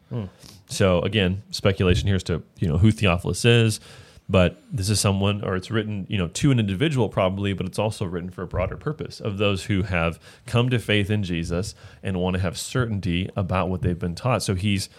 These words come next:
Speaker 2: very much focused on evidence, giving us truth, historical witnesses to uphold the testimony of the evangelists.
Speaker 1: Hmm.
Speaker 2: And so that we can know that what we've been told about Jesus is true.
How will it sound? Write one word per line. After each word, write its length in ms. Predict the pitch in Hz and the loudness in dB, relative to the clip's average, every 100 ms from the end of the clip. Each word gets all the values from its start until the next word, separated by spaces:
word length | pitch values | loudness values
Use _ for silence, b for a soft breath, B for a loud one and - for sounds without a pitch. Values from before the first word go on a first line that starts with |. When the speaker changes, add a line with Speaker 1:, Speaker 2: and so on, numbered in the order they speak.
| B B | B B
Speaker 2:
very 180 | 107 113 | 4 4
much 200 | 104 95 | 4 2
focused 360 | - 95 98 92 | 0 0 -2 -2
on 180 | 87 73 | -4 0
evidence, 400 | 95 101 101 - | 0 2 0 0
giving 300 | 92 95 90 | -2 0 0
us 240 | 85 - | -2 -4
truth, 440 | - - 117 107 | -8 0 2 2
historical 600 | 107 - 98 90 92 82 | -4 -6 -4 -6 -4 -6
witnesses 640 | 90 90 98 - 90 90 - B B B - | -4 -4 -4 -2 -2 -2 -8 B B B -6
to 340 | 101 92 87 95 | 0 2 2 -2
uphold 760 | - 101 - 131 104 92 92 - _ _ - | -4 -4 4 6 6 2 0 -6 _ _ -6
the 80 | 107 | -2
testimony 480 | 110 95 - 95 | 0 0 -2 -4
of 80 | 87 | -2
the 80 | 82 | -4
evangelists. 580 | 78 85 87 78 - - | -4 -4 -4 -4 -6 -8
Speaker 1:
Hmm. 140 | 104 87 b b b b _ _ | -8 -8 b b b b _ _
Speaker 2:
And 100 | 143 | -2
so 80 | 117 | 2
that 100 | 104 | 2
we 160 | 98 117 | 4 2
can 280 | 113 95 98 | 2 2 2
know 420 | 147 101 104 127 b b | 4 2 0 -4 b b
that 180 | 101 90 | -4 -2
what 360 | 90 104 95 _ 117 120 _ | 0 -2 -2 _ -18 -18 _
we've 160 | 107 101 | -6 -4
been 80 | 95 | 0
told 160 | 104 | 0
about 120 | 92 | 0
Jesus 260 | 87 90 87 | 0 -2 -4
is 120 | 90 | -8
true. 300 | - 120 110 | -6 -6 -6